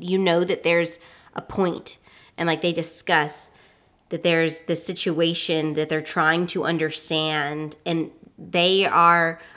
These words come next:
kind of all over the map in regard to time frame. So you're in the past, like, way past twentieth century, um, then you're in our present day. You're also in the nineties prior to that.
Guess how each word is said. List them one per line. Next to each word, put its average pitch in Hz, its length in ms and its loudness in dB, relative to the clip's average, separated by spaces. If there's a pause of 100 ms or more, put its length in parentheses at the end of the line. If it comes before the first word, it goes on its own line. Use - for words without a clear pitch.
kind 208 200 0
of 190 60 0
all 175 200 2
over 185 140 -2
the 175 80 -2
map 156 240 2
in 170 80 -6
regard 151 260 -4
to 160 60 -6
time 156 360 -6
frame. 226 460 -4
So 160 600 0 (380)
you're 175 120 0
in 160 100 0
the 156 60 -6
past, 180 760 2
like, - 240 -8
way 165 160 0
past 151 400 -2
twentieth 160 300 -4
century, 160 960 -4 (840)
um, 151 720 -6
then 170 200 0
you're 170 180 0
in 160 640 -2 (1300)
our 185 340 6
present 160 480 -4
day. 151 540 -4 (200)
You're 175 160 2
also 170 280 2
in 165 160 0
the 165 80 0
nineties 160 880 0
prior 160 460 -2
to 156 160 -10
that. 151 340 0